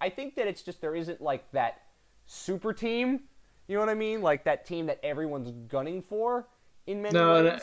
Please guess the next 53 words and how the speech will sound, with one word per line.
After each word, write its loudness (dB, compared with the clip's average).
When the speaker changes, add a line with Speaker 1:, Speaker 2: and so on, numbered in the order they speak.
Speaker 2:
I, 4
and 8
I 6
think 6
it 6
hurts 6
that 4
two 6
of 6
the 6
possible 4
super 2
teams 0
have 2
had 6
injuries. 4
You're 4
looking 4
at 4
Pittsburgh, 4
Colorado. 6
I 4
mean, 4
Colorado's 6
still 4
doing 4
well 6
for 0
themselves, 4
but 0
you, 4
you 6
would 4
think 2
that 0
they 8
would 4
be 2
a 6
super 4
team 0
Speaker 1:
Like, -6
the -2
Speaker 2:
if -4
Speaker 1:
best 0
Speaker 2:
they 6
were 4
Speaker 1:
team -4
in -4
right 4
now 4
in 4
the -6